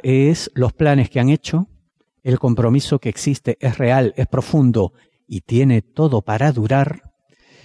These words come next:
y nada más. Aquellos que quieran meterse en el medio, que quieran interferir, que quieran hacer daño, hay que hacer que sus caretas se caigan y que se vea la verdad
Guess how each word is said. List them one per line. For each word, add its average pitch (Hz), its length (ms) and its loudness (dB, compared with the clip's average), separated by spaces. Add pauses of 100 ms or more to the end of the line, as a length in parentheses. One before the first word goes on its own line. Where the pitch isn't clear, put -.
(380)
y 131 140 0
nada 151 300 2
más. - 800 -4 (500)
Aquellos 180 520 0
que 120 120 -2
quieran 175 440 2
meterse 120 560 0
en 127 60 4
el 120 120 4
medio, 101 680 -2
que 110 140 -10
quieran 170 260 2
interferir, 117 960 0 (240)
que 120 180 -2
quieran 170 340 2
hacer 123 480 -2
daño, 127 480 0 (640)
hay 156 320 2
que 147 180 -4
hacer 143 460 0
que 123 140 -6
sus - 360 -8
caretas 131 600 -2
se - 300 -6
caigan 101 680 -4 (420)
y 117 120 -10
que - 120 -2
se 113 200 -2
vea 143 240 2
la 120 180 2
verdad 107 460 0